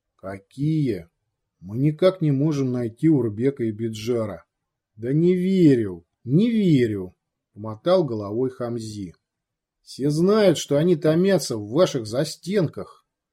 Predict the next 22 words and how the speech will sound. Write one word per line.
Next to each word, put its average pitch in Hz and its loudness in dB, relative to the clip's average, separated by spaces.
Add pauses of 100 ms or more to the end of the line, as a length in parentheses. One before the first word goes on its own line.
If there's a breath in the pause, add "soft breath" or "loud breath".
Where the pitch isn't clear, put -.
(160)
«Ну, 147 -4
как 147 -8
хочешь», - -8 (360)
протянул 113 -6
Франц. 107 -10 (440)
«Ничего 156 0
не 160 4
скажу», 185 -2 (240)
на 101 -20
всякий 123 -10
случай 170 -2
предупредил 107 -6
Шас. - -10 (260)
«Бейте 147 0
меня, 139 0
пытайте, 156 0
казните». 160 -2 (320)
«То 120 -2
есть - -6
ты 196 2
не 190 4
против?» 147 0